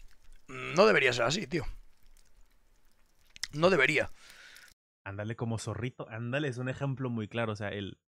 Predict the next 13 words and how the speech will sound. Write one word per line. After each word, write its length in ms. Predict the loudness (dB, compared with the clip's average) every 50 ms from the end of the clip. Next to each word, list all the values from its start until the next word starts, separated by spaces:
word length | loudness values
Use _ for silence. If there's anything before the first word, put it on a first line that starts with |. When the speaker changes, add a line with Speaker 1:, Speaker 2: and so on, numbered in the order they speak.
| _ _ _ _ -10
Speaker 2:
eh, 240 | -8 -6 -6 -6 -8 -10
el 80 | -10
Zorrito 360 | -8 -6 -4 -4 -4 -2 -2
es 120 | -2 -2 -2
re 300 | -4 -4 -4 -4 -4 -4
hater 440 | -4 -6 -8 -8 -8 -6 -6 -6 -4
de, 600 | -4 -4 -4 -6 -6 -6 -8 -8 -8 -8 -8 -6
de 120 | -4 -2 -2
los 180 | -2 -2 -4
Juki 260 | -6 -8 -8 -6 -6 -4
Love, 180 | -4 -6 -6 -8
por 120 | -12 -10
ejemplo. 320 | -10 -10 -10 -12 -14 -18